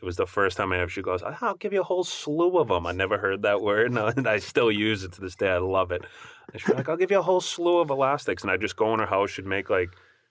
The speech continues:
cookies, and I'd just sit there and talk. And I love talking to old people, still do. I'd sit there and talk for, like, twenty minutes with her, and she'd give me, like,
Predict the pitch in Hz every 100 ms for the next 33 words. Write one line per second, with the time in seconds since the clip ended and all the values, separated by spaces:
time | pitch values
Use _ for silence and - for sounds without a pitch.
0 | _ - 113 110 123 120 104 90 90 -
1 | 110 104 90 87 92 - 92 85 92 101
2 | 95 - 92 92 90 90 92 101 90 -
3 | 98 92 92 110 127 _ _ _ _ 92
4 | 92 - 104 107 92 - 95 - 92 87
5 | - 110 101 98 98 98 117 110 107 101
6 | 92 90 92 101 90 95 95 92 90 87